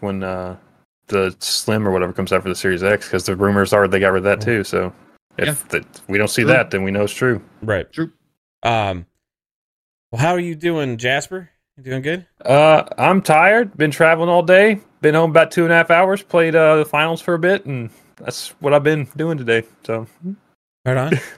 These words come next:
Speaker 1: <laughs>
Speaker 3: Having fun with the finals still?
Speaker 1: Yeah.
Speaker 3: Yeah.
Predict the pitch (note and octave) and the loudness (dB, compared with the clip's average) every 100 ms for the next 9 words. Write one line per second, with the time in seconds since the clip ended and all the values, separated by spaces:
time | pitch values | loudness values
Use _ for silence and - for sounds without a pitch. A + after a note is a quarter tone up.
0 | _ _ _ _ _ A2+ B2 B2 A2 B2+ | _ _ _ _ _ -2 -2 -4 -6 -8
1 | C3+ C3 C3+ C#3 C3+ - D3 D3 _ _ | -8 -8 -6 -6 -8 -10 -10 -12 _ _
2 | _ _ _ _ _ - A2 F2+ - _ | _ _ _ _ _ -6 -2 -2 -4 _
3 | _ _ - F#2+ | _ _ -6 -4